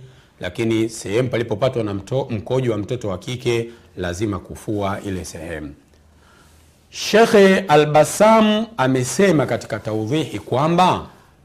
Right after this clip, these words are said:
anataja riwaya zingine za hii hadithi kwamba, "Wajaa fi musnadil imami Ahmada an Ali marfu'a," katika musnad wa Imam Ahmad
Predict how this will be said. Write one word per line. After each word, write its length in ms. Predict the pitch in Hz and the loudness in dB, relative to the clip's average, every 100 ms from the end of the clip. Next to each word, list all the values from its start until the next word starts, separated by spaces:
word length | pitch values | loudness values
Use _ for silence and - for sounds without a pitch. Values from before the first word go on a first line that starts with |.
| _ _ _ _ _ _ _ - | _ _ _ _ _ _ _ -8
anataja 520 | 113 127 131 180 156 | -2 0 2 6 6
riwaya 460 | 135 139 135 135 135 | 8 8 8 8 6
zingine 520 | 143 151 254 233 139 | 4 4 4 2 2
za 140 | 120 | 2
hii 140 | 127 123 | 2 0
hadithi 480 | - 117 139 107 101 | -2 -2 -2 -4 -4
kwamba, 640 | 151 160 117 104 101 101 - _ _ _ _ _ _ _ - | -2 -2 -2 -2 -4 -6 -12 _ _ _ _ _ _ _ -6
"Wajaa 880 | 104 117 117 127 226 262 277 - | 0 0 2 4 6 8 6 4
fi 320 | - - 185 175 | 0 2 4 4
musnadil 880 | 180 277 - 202 180 175 165 151 147 | 6 4 2 0 2 2 2 0 -2
imami 680 | 147 147 160 160 143 127 120 | -2 2 4 4 2 0 0
Ahmada 800 | 151 147 131 120 110 104 147 - - _ _ | 0 0 -2 -2 -2 2 0 0 -10 _ _
an 400 | - 117 131 127 | -6 0 2 2
Ali 640 | 117 127 131 226 226 160 143 | 2 2 4 4 4 2 0
marfu'a," 920 | 123 113 110 101 143 117 92 117 101 76 _ _ _ _ _ _ | 0 0 -2 -4 -4 -4 -2 -4 -4 -8 _ _ _ _ _ _
katika 420 | 123 131 - 156 | -4 -4 0 2
musnad 500 | 180 294 - 233 226 | 4 4 4 2 4
wa 140 | 208 185 | 6 6
Imam 340 | 185 160 160 196 | 4 2 2 2
Ahmad 540 | 220 151 135 143 156 | 2 2 2 2 -2